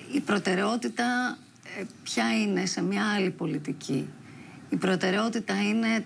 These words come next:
το, η καθημερινότητα στον άνθρωπο. Γιατί ό,τι να συζητάμε και να λέμε διάφορα νούμερα και,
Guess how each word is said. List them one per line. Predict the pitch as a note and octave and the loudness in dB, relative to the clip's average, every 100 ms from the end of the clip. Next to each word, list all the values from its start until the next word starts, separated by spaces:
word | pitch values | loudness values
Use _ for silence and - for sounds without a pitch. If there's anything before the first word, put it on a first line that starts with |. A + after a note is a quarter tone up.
| - | -2
το, | G#3 F3+ F#3 - | 0 2 2 0
η | |
καθημερινότητα | F#3 G3+ - F#3 F3+ F#3+ A3+ A#3 A3 G3+ | 0 -2 0 0 2 2 2 2 0 -2
στον | F#3 F3+ | 0 0
άνθρωπο. | F#3+ F#3 E3 D3+ D#3+ | 2 0 -2 -4 0
Γιατί | F#3+ F#3+ | 0 2
ό,τι | A3+ A#3+ | 0 2
να | A#3+ | 2
συζητάμε | A3+ G3 F#3 G#3 G3+ F#3 | 2 -2 0 2 2 0
και | F3+ | 0
να | C#3+ | 2
λέμε | F3+ A3 | 2 2
διάφορα | A3 G#3 A3 A3 F#3+ | 2 2 0 0 0
νούμερα | G#3 A3+ G#3 | 2 2 2
και, | F#3 F3+ | 0 0